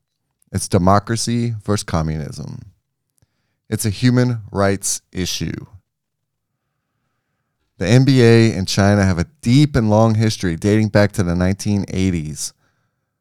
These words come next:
when former Commissioner David Stern began forming a relationship with China Central Television, C C T V,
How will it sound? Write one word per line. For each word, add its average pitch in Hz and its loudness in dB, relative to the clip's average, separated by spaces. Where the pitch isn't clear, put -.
when 95 2
former 123 4
Commissioner 107 -2
David 104 -2
Stern 104 0
began 92 0
forming 107 0
a 92 2
relationship 92 -4
with 85 -6
China 127 0
Central 110 -4
Television, 80 -4
C 127 -8
C 139 -8
T 120 -6
V, 107 -8